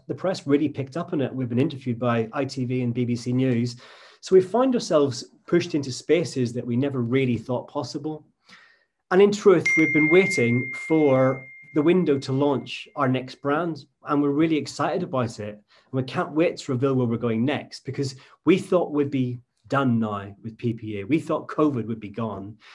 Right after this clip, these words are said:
We hoped we'd have seen this pandemic off and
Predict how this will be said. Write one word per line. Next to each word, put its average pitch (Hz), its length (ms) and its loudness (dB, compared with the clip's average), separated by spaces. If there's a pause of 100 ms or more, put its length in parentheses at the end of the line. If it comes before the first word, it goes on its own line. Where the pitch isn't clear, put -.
(200)
We 143 120 0
hoped 185 380 2
we'd 143 80 -4
have 127 80 -4
seen 131 240 -2
this 127 140 -2
pandemic 127 680 -4
off 120 320 -6
and 113 260 -2